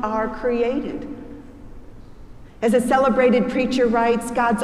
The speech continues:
all-encompassing claim on our lives becomes our comfort.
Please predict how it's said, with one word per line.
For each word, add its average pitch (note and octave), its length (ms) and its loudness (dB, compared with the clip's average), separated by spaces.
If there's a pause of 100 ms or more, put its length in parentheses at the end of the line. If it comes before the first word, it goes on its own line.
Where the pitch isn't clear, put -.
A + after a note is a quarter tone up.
all-encompassing A#3+ 1200 2
claim A#3 420 0
on G#3+ 220 0
our G#3 160 0
lives G3 640 -2 (1800)
becomes G3+ 500 -4
our F#3+ 200 -6
comfort. - 760 -12